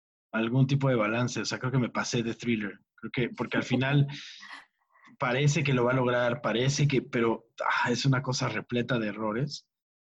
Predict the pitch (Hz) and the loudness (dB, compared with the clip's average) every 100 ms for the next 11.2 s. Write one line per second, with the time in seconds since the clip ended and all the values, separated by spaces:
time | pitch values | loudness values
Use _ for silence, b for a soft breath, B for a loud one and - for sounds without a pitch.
0 | _ _ - - 113 127 117 - 113 104 | _ _ -10 -4 -2 0 -2 -2 -2 -4
1 | - - 104 104 104 - _ b b _ | -6 -6 -4 -2 -4 -6 _ b b _
2 | 127 143 160 156 143 139 135 139 139 143 | -2 0 2 2 2 2 2 4 4 2
3 | 156 143 147 143 131 117 127 123 143 208 | 2 0 2 2 2 2 0 0 0 -4
4 | 240 _ _ _ _ _ _ 123 117 117 | -6 _ _ _ _ _ _ -2 2 2
5 | 120 120 113 107 104 - 151 131 104 - | 0 0 2 0 -4 -2 2 2 0 0
6 | 147 143 143 139 131 120 101 98 95 - | 2 2 2 0 0 0 0 -2 -2 -6
7 | 98 - 107 - - 139 135 - 101 101 | -8 -6 -8 -8 0 2 2 -2 -4 -6
8 | - 110 101 113 - 104 101 - 95 95 | -6 -8 -10 -14 -12 -10 -10 -10 -8 -6
9 | 101 98 - - - - _ - _ _ | -6 -10 -16 -20 -20 -20 _ -20 _ _
10 | _ _ _ _ _ _ 139 - - - | _ _ _ _ _ _ -18 -14 -12 -14
11 | - - | -16 -20